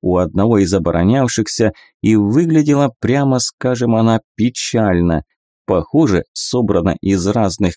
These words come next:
комплектов. Мятая, в заплатах, от синей краски и следа не осталось. Единственный плюс –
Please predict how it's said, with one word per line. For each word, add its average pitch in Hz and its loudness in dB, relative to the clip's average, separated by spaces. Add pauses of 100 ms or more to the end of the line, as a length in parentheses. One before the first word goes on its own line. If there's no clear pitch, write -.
(140)
комплектов. 107 -2 (600)
Мятая, 127 0
в 90 -2
заплатах, 98 -2 (240)
от 104 -4
синей 135 0
краски 123 -4
и 101 2
следа 104 0
не 113 2
осталось. 95 -2 (220)
Единственный 92 0
плюс – 135 0